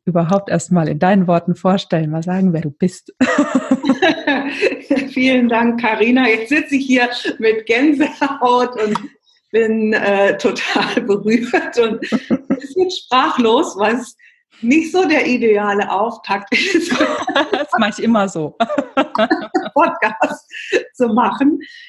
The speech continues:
Speaker 2: Ähm, ja, also, äh, wie, wie ich mich vorstelle, ähm, ich bin Maren Marczenko, ich bin Markenberaterin, ich unterstütze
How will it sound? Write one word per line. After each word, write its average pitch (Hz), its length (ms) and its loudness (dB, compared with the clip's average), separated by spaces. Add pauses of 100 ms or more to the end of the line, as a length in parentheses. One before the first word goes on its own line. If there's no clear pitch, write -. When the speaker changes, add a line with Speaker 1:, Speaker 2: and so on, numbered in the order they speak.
(140)
Speaker 2:
Ähm, 220 800 0 (300)
ja, 240 260 2
also, 226 500 2
äh, 196 200 0
wie, 226 200 -4
wie 240 200 2
ich 349 120 -4
mich 285 220 2
vorstelle, 226 880 2
ähm, 196 360 -4 (360)
ich 208 300 -6
bin 185 240 -6
Maren 185 340 0
Marczenko, 240 580 2
ich 180 160 -2
bin 180 140 -6
Markenberaterin, 190 1040 0
ich 185 140 -4
unterstütze 185 800 -2